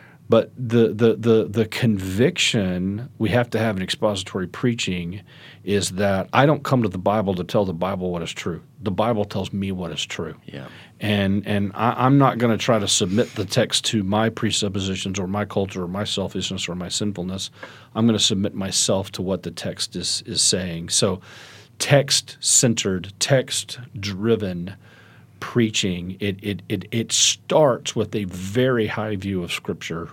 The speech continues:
Speaker 1: which we'll have an episode about that one day down the line too.
Speaker 2: Mm-hmm.
Speaker 1: But, um, that's where it starts. Just definitions of it. Um, I, I brought with me a couple of formal definitions from some really great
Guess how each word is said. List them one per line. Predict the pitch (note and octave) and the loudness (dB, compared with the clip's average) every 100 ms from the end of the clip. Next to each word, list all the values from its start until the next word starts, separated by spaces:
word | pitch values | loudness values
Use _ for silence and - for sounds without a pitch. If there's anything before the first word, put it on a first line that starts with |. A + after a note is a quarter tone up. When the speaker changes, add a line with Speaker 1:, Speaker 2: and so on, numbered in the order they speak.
| - | -8
Speaker 1:
which | F#2 F2 - | -6 -4 -4
we'll | G2 A#2 A2+ | 2 4 6
have | G#2+ | 4
an | G#2 | 2
episode | G2+ G2+ - G2 | -2 -2 -2 -2
about | E2+ F#2+ F#2+ | -2 -4 0
that | G2+ | -2
one | G2 G2 | 0 -2
day | F#2+ F#2+ | -2 -2
down | F#2 F#2+ | -4 -6
the | F#2 | -6
line | F2+ F2+ | -8 -8
too. | - G#2 F#2 | -4 -4 -4
Speaker 2:
Mm-hmm. | D#2+ F2 F#2+ - - - - | -6 -12 -14 -16 -20 -20 0
Speaker 1:
But, | G#2 G2+ - G2+ | 4 4 2 2
um, | G2 F#2+ | 4 4
that's | G2+ - | 2 2
where | G2+ | 0
it | |
starts. | - F#2 - - - - - | 2 0 0 -6 -20 -12 2
Just | E3+ E3+ - - C3 - D#3 | 4 2 -4 -8 -6 0 2
definitions | - F#3 F#3 C#3+ C3+ C#3 B2 G2 - | 6 6 6 4 6 4 4 2 0
of | A2 G2+ | 0 0
it. | G2+ G#2 - | 0 -2 -2
Um, | A#2 G#2+ G#2+ | 0 0 2
I, | C#3+ - D#3 | 2 4 4
I | |
brought | D#3+ C3 A#2+ - | 6 8 8 4
with | G#2 | 2
me | B2 A#2+ | 4 4
a | |
couple | F#2+ B2 - G#2+ | 4 2 4 4
of | G2+ F2 | 4 0
formal | - - A#2 A#2 G#2+ | -6 2 4 6 4
definitions | G2 G2+ G#2+ G2+ - G2+ | 2 0 0 0 0 -2
from | - G#2 | 0 0
some | - G#2 | 0 2
really | G#2+ G#2+ | 4 2
great | F#2 G#2+ G#2 G2 | 2 4 4 0